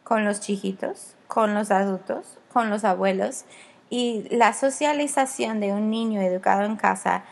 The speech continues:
es mucho más amplia que un niño educado en la escuela pública. Si ves a muchos jóvenes hoy en día,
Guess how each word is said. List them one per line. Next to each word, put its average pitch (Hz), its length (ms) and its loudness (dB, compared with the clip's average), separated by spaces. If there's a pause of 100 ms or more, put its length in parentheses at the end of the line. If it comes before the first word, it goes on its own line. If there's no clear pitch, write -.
(280)
es 233 240 0
mucho 254 380 0
más 233 600 0 (920)
amplia 214 720 2 (380)
que 226 160 0
un 214 180 0
niño 214 320 0
educado 185 420 0
en 185 100 -4
la 185 80 -2
escuela 92 440 -4
pública. - 520 -8 (480)
Si 240 260 -4
ves 277 280 4
a 277 100 4
muchos 247 360 -2
jóvenes 220 460 0
hoy 180 220 -2
en 180 140 -4
día, 196 380 0